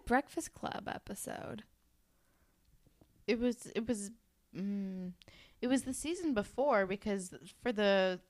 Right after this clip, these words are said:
Speaker 2: for that season
Speaker 1: Oh, yeah, 'cause they
Speaker 2: finale,
Speaker 1: went to
Speaker 2: they
Speaker 1: that
Speaker 2: went to the
Speaker 1: dance.
Speaker 2: dance together with, uh, Billy Ray
Speaker 1: I don't know.
Speaker 2: Cyrus.
Speaker 1: <laughs> I can see Hazel, like, not jumping into that super quickly, though.
Speaker 2: Yeah, maybe.
Speaker 1: Um,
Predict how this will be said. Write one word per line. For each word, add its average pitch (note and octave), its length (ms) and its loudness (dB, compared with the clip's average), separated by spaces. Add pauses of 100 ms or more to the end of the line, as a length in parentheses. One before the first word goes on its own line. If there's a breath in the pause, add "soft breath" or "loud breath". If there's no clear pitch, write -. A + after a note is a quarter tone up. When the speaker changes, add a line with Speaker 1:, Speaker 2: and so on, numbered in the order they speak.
(140)
Speaker 2:
for G3+ 160 0
that G#3+ 280 6
season A3 280 2
Speaker 1:
Oh, - 20 10
yeah, A3 120 10
'cause G3+ 80 4
they G3 60 8
Speaker 2:
finale, A3+ 180 10
Speaker 1:
went A#3+ 140 8
to A#3 60 6
Speaker 2:
they G3 120 8
Speaker 1:
that D#3+ 80 4
Speaker 2:
went E3 120 4
to F#3 60 4
the F#3 260 2
Speaker 1:
dance. - 40 -2
Speaker 2:
dance F#3+ 340 0
together C#3 360 0
with, D3 180 -2 (260)
uh, E3 180 4
Billy D#3+ 240 0
Ray D#3+ 240 2
Speaker 1:
I A3+ 160 6
don't A4+ 200 12
know. E4 180 12
Speaker 2:
Cyrus. C#4 880 6 (160)
Speaker 1:
<laughs> - 240 -8
I F#4+ 180 10
can B4 180 6
see A4+ 200 6
Hazel, G3+ 840 6 (760)
like, G3+ 220 0
not F#3+ 280 0 (140)
jumping G3 340 -4
into - 200 -6
that - 280 -6
super - 280 -8
quickly, - 460 -6
though. G#3 320 0 (340)
Speaker 2:
Yeah, A#3+ 200 -4
maybe. F#3+ 380 -8 (640)
Speaker 1:
Um, G#3+ 680 4